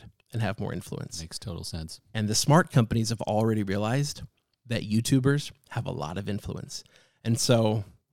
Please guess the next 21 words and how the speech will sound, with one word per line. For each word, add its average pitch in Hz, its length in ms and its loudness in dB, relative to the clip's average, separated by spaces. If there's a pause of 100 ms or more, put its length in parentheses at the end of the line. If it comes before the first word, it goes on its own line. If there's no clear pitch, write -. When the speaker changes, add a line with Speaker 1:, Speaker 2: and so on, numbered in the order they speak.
(180)
Speaker 1:
if 143 160 2
we 156 100 10
can 143 160 8
build 147 180 6
up 135 120 4
that 120 140 2
influence, 127 440 0
we 127 100 6
can 123 140 2
become 113 280 -2
extremely 107 640 -4
valuable. 90 540 -8 (480)
Um, - 320 -6 (680)
yeah, - 240 -4 (260)
I 117 60 -4
mean, 104 280 0 (480)
Mister 135 280 2
Beast 113 260 -2
knows 90 180 -6
this. - 300 -12
Speaker 2:
Mm-hmm. 95 280 -6